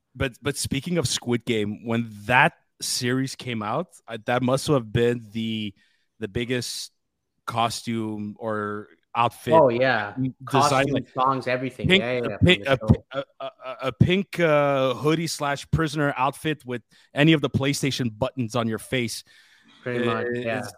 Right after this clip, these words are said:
Speaker 1: it's, it's, uh, it's, it's, yeah, oh my God. I remember that when Squid Game came out, that, that Halloween was, was insane. Everybody dr-,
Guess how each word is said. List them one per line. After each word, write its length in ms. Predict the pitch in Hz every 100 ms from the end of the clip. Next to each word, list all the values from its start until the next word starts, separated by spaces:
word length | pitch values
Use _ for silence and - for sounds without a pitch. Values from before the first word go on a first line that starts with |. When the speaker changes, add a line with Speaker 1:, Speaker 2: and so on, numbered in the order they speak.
| _ 143
Speaker 1:
it's, 200 | 131 170
it's, 120 | 147
uh, 340 | 135 131 131 127
it's, 240 | 135 123 131 127 127
it's, 340 | 127 - - -
yeah, 240 | 113 78 80
oh 100 | 104
my 120 | 98
God. 240 | 92 101 92 95
I 80 | 117
remember 400 | 143 120 120 104
that 200 | 98 104
when 100 | 101
Squid 240 | 104 - 131
Game 80 | 120
came 160 | 120
out, 180 | 117 117
that, 180 | 113 110
that 140 | 120
Halloween 440 | 123 117 110 117 107
was, 200 | 101 98
was 220 | 104 101
insane. 460 | 98 - 120 101 -
Everybody 500 | 156 135 123 127 117
dr-, 220 | -